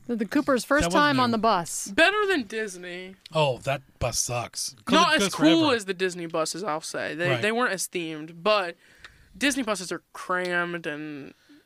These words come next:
Speaker 3: I
Speaker 2: Take
Speaker 3: mean, that's not
Speaker 2: forever,
Speaker 3: their fault,
Speaker 2: and you ride them
Speaker 3: but
Speaker 2: for a long time.
Speaker 3: I think I'm gonna start taking some Disney sides every time we have some, uh, things to say about Disney.
Speaker 2: What do you mean?
Speaker 1: He's gonna
Speaker 3: Like,
Speaker 1: take its side.
Speaker 3: yeah, I'm
Speaker 2: Oh,
Speaker 3: gonna be not
Speaker 2: find,
Speaker 3: biased
Speaker 2: find
Speaker 3: at
Speaker 2: the,
Speaker 3: all.
Speaker 2: find, you're gonna find the positive in it?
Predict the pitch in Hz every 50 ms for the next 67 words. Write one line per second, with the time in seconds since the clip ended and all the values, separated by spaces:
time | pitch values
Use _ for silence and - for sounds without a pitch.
0 | _ _ _ - 240 226 233 233 247 247 139 151 - 185 160 190 190 185 180 170
1 | 143 180 175 175 170 170 143 147 151 170 165 165 165 135 131 123 123 120 123 131
2 | 139 139 131 - - 127 127 131 135 135 139 131 - - - 285 302 392 403 427
3 | 415 415 403 349 - - 285 262 - - 233 220 208 220 220 208 196 - - 185
4 | 185 170 180 170 165 170 165 165 165 - 170 160 160 165 170 165 156 160 156 -
5 | 170 170 165 165 165 160 160 - - - 180 185 180 165 170 - - - 170 175
6 | - - _ _ _ _ _ - - - - - - - - _ _ _ _ -
7 | 196 185 175 175 - 180 170 - 170 170 170 165 165 165 165 165 175 175 160 165
8 | 170 180 - _ _ _ _ _ _ _ _ _ _ _ _ _ _ _ _ -
9 | - 143 143 143 139 135 120 - _ _ _ _ - - - 247 - - 254 233
10 | 208 202 233 220 - 190 - - - 214 190 175 165 165 165 165 - - 208 254
11 | 233 196 165 147 180 220 233 - - 254 254 214 196 233 226 220 202 196 202 208
12 | - - 175 180 185 180 180 175 240 - 170 160 165 160 156 147 139 123 - -
13 | - 151 156 139 151 151 151 147 135 - 147 143 143 131 123 - 143 135 135 139
14 | 143 143 143 139 151 147 151